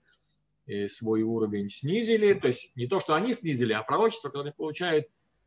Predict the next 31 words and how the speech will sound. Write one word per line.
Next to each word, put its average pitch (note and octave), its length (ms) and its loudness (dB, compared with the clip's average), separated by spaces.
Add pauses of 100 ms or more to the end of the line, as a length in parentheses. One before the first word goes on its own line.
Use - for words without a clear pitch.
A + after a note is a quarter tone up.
(120)
э, A#2 580 2 (240)
например, E3+ 300 4
посмотрите, D#3+ 440 2
пророки D3 340 2
второго D3 400 4
храма, D#3+ 400 4
да, B2+ 160 2
вы C3+ 80 2
открываете D3 640 4
там A#2+ 200 -2
Захарию, A2+ 580 2
да, B2+ 160 -2
там, F3+ 260 -2 (1160)
ну, A3+ 140 0
ничего C#4+ 340 2
нельзя D3+ 260 6
понять, C3 420 2
да? B2+ 260 -4 (300)
Одни E3+ 320 0
загадки. D#3+ 640 0
Почему? D3 500 0 (520)
Потому C3 440 -2
что D#3 220 2
уровень D#3+ 300 4
общества B2+ 520 2
гораздо A2 520 2
ниже, F#3 640 2 (640)
состояние C3+ 560 0
общества A2+ 380 -2
гораздо A2 440 0
хуже, G3+ 580 0